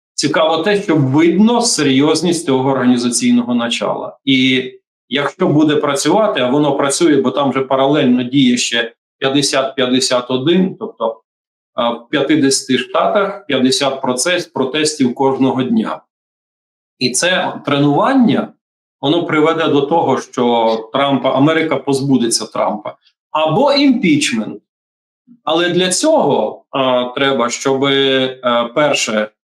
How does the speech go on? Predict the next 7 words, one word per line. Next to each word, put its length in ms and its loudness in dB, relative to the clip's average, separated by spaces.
а, 320 -4
розсипалося 800 0
середовище 1000 0
республіканців. 920 -2
Воно 220 0
вже 180 0
сиплеться. 680 -4